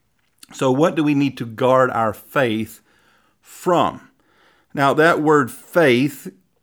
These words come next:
uh, can be used and is used in a variety of ways in the Bible. Uh, we know that without faith, that, uh, we can't approach God. Um, faith is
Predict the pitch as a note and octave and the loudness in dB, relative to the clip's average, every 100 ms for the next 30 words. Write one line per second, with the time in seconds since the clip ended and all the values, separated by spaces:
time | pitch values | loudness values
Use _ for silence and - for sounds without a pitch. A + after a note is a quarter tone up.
0 | - C3+ B2+ A2+ D#3 C3+ C3+ C3+ C#3 D3 | -10 -6 -4 -4 -2 -2 0 2 2 0
1 | C3+ B2 C#3 C3 A#2+ C3 C3 - A#2+ A2 | 0 0 -2 -2 -2 -2 -8 -12 -8 -2
2 | A#2 B2 A#2+ A2 A#2+ A#2+ A#2 - - A2+ | 2 2 2 -2 0 0 -2 -8 -6 -4
3 | G#2+ A2 A#2 A2 F#2+ - _ _ _ _ | -4 -2 -2 -2 -4 -14 _ _ _ _
4 | _ - A2+ G#2 G#2 A#2 A#2+ A#2 B2+ C3 | _ -12 -8 -8 -6 -4 -2 0 2 2
5 | A2+ A2+ A#2 A#2 A2+ A#2 - - A#2 C3+ | 0 -2 -4 -4 -6 -8 -12 -4 -2 0
6 | D#3 - - _ _ - A2 G#2 - B2+ | -2 -6 -20 _ _ -8 -6 -6 -6 -6
7 | A2 G#2+ A#2 A2+ C#3 B2 A#2 - - - | -4 -6 -10 -12 -10 -8 -10 -16 -16 -6
8 | B2+ A2 - _ C3 A2+ G#2+ C3 D3+ _ | -4 -4 -10 _ -8 -4 -2 -4 -6 _
9 | - _ _ - A2+ G#2+ G#2+ - - _ | -20 _ _ -12 -8 -6 -8 -12 -20 _
10 | B2+ C3 D3 - - - B2 B2 A#2 - | 0 2 0 -4 -16 -6 -2 -2 -4 -10
11 | - | -14